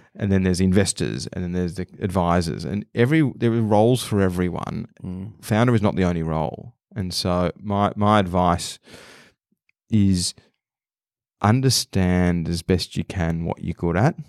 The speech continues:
Speaker 2: Mm.
Speaker 1: and where that fits. You know, I was frustrated. I said before, I was frustrated not being a founder.
Speaker 2: Yeah.
Speaker 1: I really am jealous of those people who are founders, but my
Speaker 2: Mm.
Speaker 1: calling is actually, and I understand it now, is
Speaker 2: Mm.
Speaker 1: actually helping those founders. I'm not that person.
Speaker 2: And I
Speaker 1: So
Speaker 2: also, and I, th-,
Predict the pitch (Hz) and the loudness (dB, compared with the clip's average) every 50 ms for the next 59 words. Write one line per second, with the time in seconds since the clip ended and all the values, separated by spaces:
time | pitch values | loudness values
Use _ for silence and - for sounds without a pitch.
0 | - - - 95 92 92 90 90 95 98 98 92 92 90 90 85 - - - - | -18 -18 -14 -12 -12 -10 -12 -10 -6 -6 -4 -2 -2 -2 -2 -4 -6 -8 -10 -6
1 | - 92 - - - - - - - - _ _ _ _ - 98 95 87 85 110 | -4 -4 -4 -4 -8 -10 -10 -10 -12 -18 _ _ _ _ -8 -6 -6 -2 2 2
2 | 117 113 - - 107 90 - - 95 87 90 85 85 80 104 90 - 85 90 82 | 2 2 2 2 0 0 0 0 0 0 2 0 0 -2 -2 -4 -2 0 0 0
3 | 90 90 - - 87 - - 87 87 82 82 85 73 - - 78 80 80 - - | 0 0 0 -2 -4 -2 -2 -4 -4 -4 -4 -6 -6 -4 -4 -6 -6 -4 -6 -6
4 | 71 76 78 - - - _ _ - 107 104 95 - - _ _ _ - - - | -6 -6 -6 -8 -10 -12 _ _ -14 -12 -12 -12 -12 -14 _ _ _ -10 -2 0
5 | 113 104 104 101 90 87 - - 101 92 90 87 - - 87 78 90 90 - - | 2 2 4 2 2 0 0 0 0 0 0 -2 -4 -4 -4 -4 -4 -6 -4 -4
6 | 92 85 90 90 82 - - 80 80 80 76 71 78 - 82 92 104 101 98 98 | -4 -4 -4 -6 -8 -8 -10 -10 -10 -8 -10 -12 -12 -8 -4 0 0 0 0 2
7 | - 104 98 98 98 92 87 82 90 87 90 - - - 85 85 85 82 - - | 2 2 4 4 2 0 -2 -4 -4 -6 -6 -6 -8 -6 -6 -4 -4 -4 -2 -2
8 | 95 92 92 92 - - 87 92 92 - - 87 92 95 - - - 71 73 67 | 0 0 0 0 0 0 0 0 0 0 -2 -4 -4 -4 -4 -6 -8 -10 -10 -10
9 | - 71 82 92 90 90 90 87 90 87 87 - 92 90 - - - - 55 - | -10 -8 -6 -4 -4 -4 -4 -4 -4 -6 -2 0 0 0 0 0 -6 -8 -6 -8
10 | - - - - - - 85 87 90 92 90 - - - - - - - - - | -10 -10 -10 -10 -10 -8 -6 -4 -2 -2 -4 -4 -6 -10 -10 -8 -8 -8 -6 -6
11 | - - 170 175 175 190 196 220 - - - 180 180 190 208 - - | -6 -4 -2 0 0 0 0 0 -2 -2 -2 0 -2 -2 -2 -4 -8